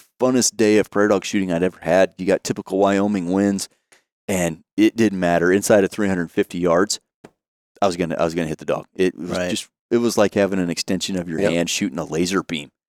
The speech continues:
Speaker 3: Yep.
Speaker 1: And, uh, last year, uh, at the, or just a few months ago, I say last year, just a couple months ago, I had that same event, and the ammo that was available to us was twenty-four grain N T X.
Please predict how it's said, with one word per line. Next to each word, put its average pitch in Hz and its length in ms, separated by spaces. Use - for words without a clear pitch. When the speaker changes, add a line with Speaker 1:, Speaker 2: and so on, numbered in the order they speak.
Speaker 3:
Yep. - 180
Speaker 1:
And, 82 380
uh, 78 240
last 104 340
year, 107 240
uh, 87 200
at - 200
the, 85 200
or 76 120
just - 180
a - 20
few 92 160
months 95 200
ago, 73 180
I 80 40
say - 140
last 85 240
year, 82 80
just 92 120
a - 20
couple 92 240
months 104 180
ago, 78 200
I 76 60
had 82 200
that - 120
same 110 300
event, 85 340
and 82 280
the 87 140
ammo 107 340
that 90 160
was 98 120
available 113 480
to 90 220
us - 120
was 80 140
twenty-four 107 520
grain 92 260
N 90 160
T 82 260
X. - 420